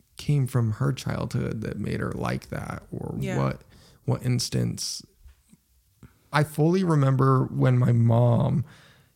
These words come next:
Speaker 1: changed as a person. She always had these tendencies to manipulate, lie, deceive.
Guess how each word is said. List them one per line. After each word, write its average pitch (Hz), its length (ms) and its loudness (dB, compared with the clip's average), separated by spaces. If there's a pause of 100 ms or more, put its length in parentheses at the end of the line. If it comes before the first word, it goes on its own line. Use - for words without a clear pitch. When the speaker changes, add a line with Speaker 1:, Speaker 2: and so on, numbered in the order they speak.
(140)
Speaker 1:
changed 123 600 2
as 127 160 0
a 117 40 2
person. 127 440 -2
She 127 180 -2
always 135 240 2
had 123 200 0
these 123 360 -2 (120)
tendencies 123 760 -2
to 65 100 -4
manipulate, 64 800 0
lie, 123 600 -2
deceive. 120 680 -2